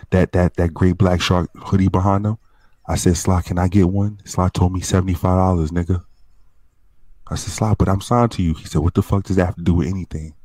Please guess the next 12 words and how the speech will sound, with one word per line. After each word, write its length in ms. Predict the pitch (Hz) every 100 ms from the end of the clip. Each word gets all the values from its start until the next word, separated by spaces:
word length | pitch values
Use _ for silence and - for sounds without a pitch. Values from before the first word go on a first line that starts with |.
| - - - - _ _ - - -
Keep 200 | - 95
it 60 | -
techie, 280 | 101 95 78
stay 200 | - 87
over 180 | 87 87
there. 220 | 90 78 - - - - - - - - - - - _ - _
Don't 200 | - 82
tell 160 | - 87
Sly 220 | - 85
I 20 |
told 240 | 85 85
you. 80 | 76